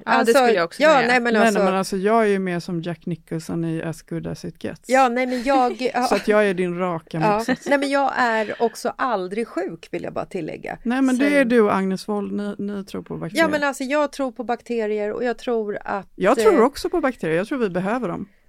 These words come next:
Speaker 2: Och jag tycker liksom inte att second hand är äckligt, men jag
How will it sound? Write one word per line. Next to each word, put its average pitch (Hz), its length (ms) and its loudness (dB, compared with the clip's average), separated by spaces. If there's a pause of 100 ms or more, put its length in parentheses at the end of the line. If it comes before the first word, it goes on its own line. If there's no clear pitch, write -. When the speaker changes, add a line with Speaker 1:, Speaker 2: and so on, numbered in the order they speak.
Speaker 2:
Och - 100 -2
jag 277 240 2
tycker 269 220 -4
liksom 247 300 -8
inte 220 280 -4
att 196 280 -4
second 220 360 -6
hand 190 440 -8
är 190 340 -8
äckligt, 185 440 -12
men 208 260 -4 (1000)
jag 220 500 0